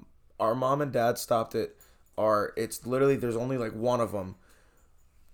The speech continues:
Three times a day, right to the A T M. We drive up in our Pathfinder, drive away all the time. I think she just ran to the bank. But I got up, and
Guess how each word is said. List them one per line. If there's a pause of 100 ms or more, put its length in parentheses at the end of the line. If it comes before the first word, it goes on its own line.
(160)
Three
times
a
day,
right
to
the
A
T
M.
We
drive
up
in
our
Pathfinder,
drive
away
all
the
time.
I
think
she
just
ran
to
the
bank. (420)
But (340)
I
got
up, (320)
and